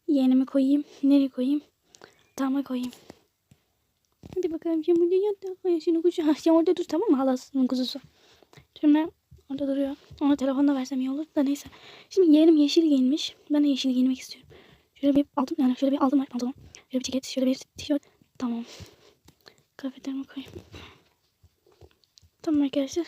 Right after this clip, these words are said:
Benim hazırlığım bu kadardı. Bu arada biz Kadirli'ye gideceğiz. Şey olarak yani. Şunu mu taksam? Yok, şunu.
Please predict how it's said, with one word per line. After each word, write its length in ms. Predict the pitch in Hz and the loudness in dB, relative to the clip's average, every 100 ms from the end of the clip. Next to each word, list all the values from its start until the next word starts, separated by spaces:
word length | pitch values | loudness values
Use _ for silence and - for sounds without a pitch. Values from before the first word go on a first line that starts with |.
| - | -6
Benim 240 | 359 330 330 | -2 2 2
hazırlığım 320 | 349 339 349 | 2 4 2
bu 40 | |
kadardı. 340 | 349 - - 294 _ - _ _ - - _ _ - | 0 -12 -18 -18 _ -20 _ _ -20 -20 _ _ -4
Bu 60 | 269 | 0
arada 140 | 285 | 0
biz 100 | 277 | -2
Kadirli'ye 440 | - 262 254 254 269 | -4 -4 -2 -2 -4
gideceğiz. 540 | 269 - 262 - - _ - _ _ _ _ _ _ _ - | -8 -10 -10 -10 -20 _ -20 _ _ _ _ _ _ _ -12
Şey 160 | - | -8
olarak 440 | 240 240 254 - - - | -4 -4 -6 -10 -20 -8
yani. 300 | 254 254 233 - _ _ _ _ _ - | -4 -4 -6 -14 _ _ _ _ _ -8
Şunu 100 | 269 | -6
mu 80 | 277 | -6
taksam? 340 | 247 - 233 - | -8 -12 -18 -18
Yok, 100 | - - | -20 -20
şunu. 160 | - | -16